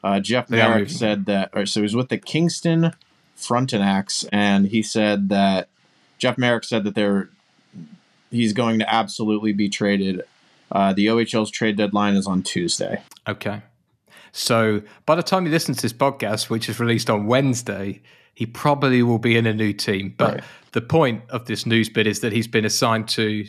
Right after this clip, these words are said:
Speaker 2: back to junior, which wasn't a massive surprise, but was something that was, was hot topic. Um,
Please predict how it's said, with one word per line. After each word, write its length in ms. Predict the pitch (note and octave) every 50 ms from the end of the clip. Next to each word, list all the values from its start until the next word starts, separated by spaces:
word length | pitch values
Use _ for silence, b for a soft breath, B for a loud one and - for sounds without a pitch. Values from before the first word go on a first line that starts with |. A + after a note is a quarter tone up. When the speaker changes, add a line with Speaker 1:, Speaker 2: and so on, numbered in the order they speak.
| - _ _ _
Speaker 2:
back 220 | - G2+ G2+ A#2
to 120 | - - G#2+
junior, 380 | G#2 A2 A#2 A2+ A2 A2 G#2+
which 220 | G#2 G#2+ C3 - -
wasn't 300 | F3+ F3+ C#3 - C#3+ -
a 80 | - A#2+
massive 440 | A2 G#2+ A#2 A2 G#2 - - A2 -
surprise, 580 | - - - - - A#2+ A2 G#2+ G#2+ G2+ G2+
but 120 | - G#2+ G#2
was 200 | G#2+ A2+ A2 G2+
something 340 | - - G#2+ G#2 - G#2 G#2
that 120 | G#2 - -
was, 260 | A2 G#2+ G#2 - - b b b b b b b b b
was 140 | - A#2 -
hot 260 | - - G2+ - _
topic. 540 | - - G#2+ - - E2 - - _ - b b b b b b b b -
Um, 500 | G#2 G#2 G#2 G2+ G2+ G2+ G2+ G2+ -